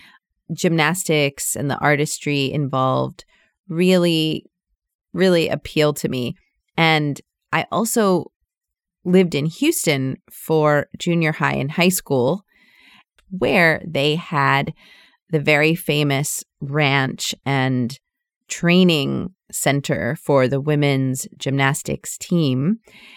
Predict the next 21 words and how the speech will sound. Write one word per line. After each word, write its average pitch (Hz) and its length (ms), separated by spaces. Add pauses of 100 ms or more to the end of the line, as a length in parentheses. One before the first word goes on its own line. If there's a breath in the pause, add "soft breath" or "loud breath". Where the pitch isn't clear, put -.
(460 soft breath)
And 190 160
I 202 120
was 196 220
friends - 600
with 151 160
some 151 240
of 127 180
them. 85 320 (280 soft breath)
So 175 540 (880)
I 160 60
actually 175 400
had 160 320
mutual 165 560
friends 208 580
and 143 160
we 135 120
would - 180
hang 123 340
out. 214 400 (480 soft breath)
And 165 120
so 180 340